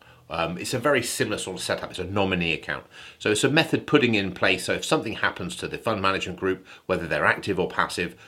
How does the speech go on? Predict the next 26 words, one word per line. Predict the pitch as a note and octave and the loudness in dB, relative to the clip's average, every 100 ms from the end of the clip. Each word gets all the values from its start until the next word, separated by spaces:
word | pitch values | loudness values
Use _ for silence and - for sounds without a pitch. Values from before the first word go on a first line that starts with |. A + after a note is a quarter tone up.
| - | -12
your | - G2 | 2 2
money | F2+ E2+ E2+ | 4 0 -2
is | F2 | -2
ring-fenced | F2 E2 - D2+ C#2 - | -2 -2 -4 -6 -6 -12
and | |
it's | C2+ | -12
protected. | - D2 - - - - _ _ - - - | -12 -10 -10 -10 -16 -18 _ _ -20 -20 2
So | C3 - - - - - - _ _ _ - _ _ _ _ - - | 4 4 0 -18 -20 -20 -20 _ _ _ -20 _ _ _ _ -18 0
the | C#3 | 0
cost | C#3 - F#3 - - | 2 2 2 2 2
of | C3 | 2
an | B2+ | 4
active | B2 - A#2 | 2 -2 -6
fund | - F#2+ E2 | 0 0 0
manager | D2 C#2 E2 G2 - - - | -4 -4 -4 -6 -8 -20 -6
and | G2+ | -4
the | F#2+ | 0
cost | - B2 - | 2 0 2
for | G2+ | 0
a | |
passive | - C3+ - F#2 | 2 -2 -2 -2
fund | F#2 | -2
manager | D#2 D#2 G#2+ | -2 -4 -2
are | |
very | G#2+ B2 B2 | 2 2 2
similar | - - F2 C2+ | 0 0 0 -2